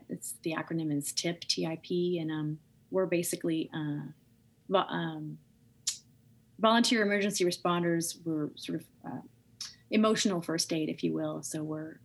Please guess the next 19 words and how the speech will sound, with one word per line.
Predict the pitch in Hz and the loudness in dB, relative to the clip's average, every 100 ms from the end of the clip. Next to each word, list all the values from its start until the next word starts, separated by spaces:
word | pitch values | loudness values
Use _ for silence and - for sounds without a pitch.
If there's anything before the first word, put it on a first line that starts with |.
| - | -20
um, | 160 165 | -18 -6
dispatched | 170 190 - 170 - | -2 0 2 2 2
out | 156 151 | -2 -2
to | - | -6
calls | - 165 156 156 | -2 0 0 0
of | 147 - - _ _ - | -4 -6 -16 _ _ 0
tragedy, | 185 160 160 160 160 | 2 2 2 2 2
and | 156 156 | -2 -4
we're | 160 | -4
there | 156 156 | -4 -4
to | 156 | -6
help | 151 147 - | -4 -4 -4
people | - 170 156 | -6 -6 -4
who | 165 156 | -4 -4
have | 143 | -4
lost | 143 - - | -8 -8 -10
a | |
loved | 123 127 - | -8 -10 -6
one. | 131 147 | -4 -4